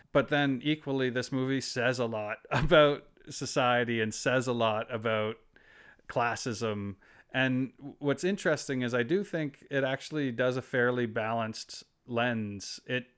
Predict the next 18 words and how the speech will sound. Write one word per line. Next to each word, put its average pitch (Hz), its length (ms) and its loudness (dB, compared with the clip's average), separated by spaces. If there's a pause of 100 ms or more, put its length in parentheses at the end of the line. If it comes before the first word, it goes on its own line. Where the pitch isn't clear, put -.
(140)
it 135 120 -2
just 127 240 -4
shows 135 560 0
you 123 160 -2
things 113 480 -4
more 120 200 0
than 113 320 -2
having 113 380 -4
characters 113 540 -4
then 113 220 -2
make 110 240 -6
comments - 880 -6
about 110 420 -2
the 113 100 -8
things 110 320 -6
you've 107 120 -6
just 110 240 -6
seen. 135 320 -6